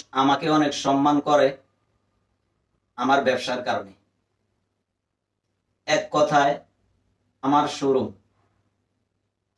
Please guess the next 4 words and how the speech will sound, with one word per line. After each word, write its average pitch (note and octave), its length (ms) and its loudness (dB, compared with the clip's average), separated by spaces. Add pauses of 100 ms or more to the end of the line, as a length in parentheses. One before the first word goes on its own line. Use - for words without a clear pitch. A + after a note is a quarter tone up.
(300)
একটা D3 360 0
থানায় D#3 380 2 (1040)
টেইলার্সের D3 520 2
দিকে C3+ 240 2